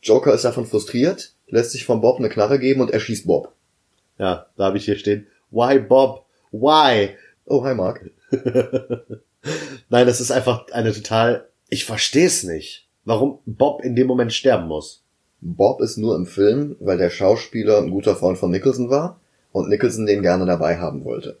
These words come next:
Speaker 2: Ist ja in Ordnung.
Speaker 1: Das Drehbuch hatte aber gar keine Rolle für Bob.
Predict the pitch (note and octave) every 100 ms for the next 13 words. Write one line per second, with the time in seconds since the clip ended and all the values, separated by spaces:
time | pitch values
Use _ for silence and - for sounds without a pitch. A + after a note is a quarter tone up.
0 | _ - A2 G2+ A#2 A2+ B2 D3+ - E2+
1 | E2 _ _ _ _ F#2+ F2+ F2 C3+ A2+
2 | F#2+ A2 A#2+ F2 F#2 F#2+ G#2 F#2+ F2+ F#2+
3 | G#2 E2 D#2 C2 - -